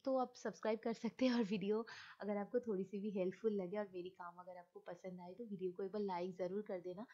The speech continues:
आपकी एक लाइक से काम करने की इंस्पिरेशन मिलती है, honestly बहुत ही अच्छा लगता है। और आपके यहाँ हर एक comment भी मुझे अच्छा लगता है। और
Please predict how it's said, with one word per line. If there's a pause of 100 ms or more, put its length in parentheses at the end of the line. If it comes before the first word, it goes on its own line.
(340)
आपकी
एक
लाइक
से
काम
करने
की
इंस्पिरेशन
मिलती
है,
honestly (760)
बहुत
ही
अच्छा
लगता
है।
और
आपके
यहाँ
हर
एक
comment
भी
मुझे
अच्छा
लगता
है।
और